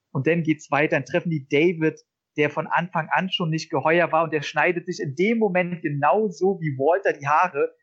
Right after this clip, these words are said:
Und da kommt keiner drauf, äh, okay, warum schneidet er sich genau jetzt die Haare, dass er genauso aussieht wie unser Android?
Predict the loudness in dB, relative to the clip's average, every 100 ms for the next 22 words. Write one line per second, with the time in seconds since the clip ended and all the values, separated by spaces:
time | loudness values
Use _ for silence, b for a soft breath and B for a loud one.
0 | _ -4 -4 -2 -4 -2 0 -2 -6 0
1 | 2 2 0 -14 -12 -2 0 0 -2 0
2 | 0 -2 -2 -2 0 -4 -4 -4 -6 -4
3 | 0 2 2 0 0 0 0 -2 -2 0
4 | 2 2 0 -2 -2 -2 -4 -6 -4 -2
5 | 0 0 0 -4 -6 -8